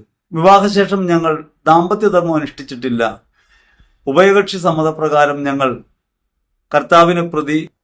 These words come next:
ലൈംഗിക താല്പര്യങ്ങൾ ഉപേക്ഷിച്ചാണ് ജീവിക്കുന്നത്, ഞങ്ങൾ അധ്വാനിക്കുന്നതിൻ്റെ വകയിൽ മൂന്നിലൊരു ഭാഗം അതിഥികൾക്ക്, മൂന്നിലൊരു ഭാഗം അഗതികൾക്ക്, ബാക്കി മൂന്നിലൊരു ഭാഗം കൊണ്ടാണ് ഞങ്ങൾ ജീവിക്കുന്നത്, രാത്രികാലങ്ങളിൽ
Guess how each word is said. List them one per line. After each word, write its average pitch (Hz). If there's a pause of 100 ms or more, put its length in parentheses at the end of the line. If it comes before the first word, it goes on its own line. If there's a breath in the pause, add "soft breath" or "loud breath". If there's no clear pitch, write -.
(500)
ലൈംഗിക 160
താല്പര്യങ്ങൾ 165
ഉപേക്ഷിച്ചാണ് 160
ജീവിക്കുന്നത്, 120 (420)
ഞങ്ങൾ 170
അധ്വാനിക്കുന്നതിൻ്റെ 190
വകയിൽ 156 (680)
മൂന്നിലൊരു 190
ഭാഗം 156 (880)
അതിഥികൾക്ക്, 143 (360)
മൂന്നിലൊരു 202
ഭാഗം 165 (160)
അഗതികൾക്ക്, 143 (140)
ബാക്കി 160
മൂന്നിലൊരു 180
ഭാഗം 156
കൊണ്ടാണ് 143
ഞങ്ങൾ 135
ജീവിക്കുന്നത്, 123 (1040)
രാത്രികാലങ്ങളിൽ 147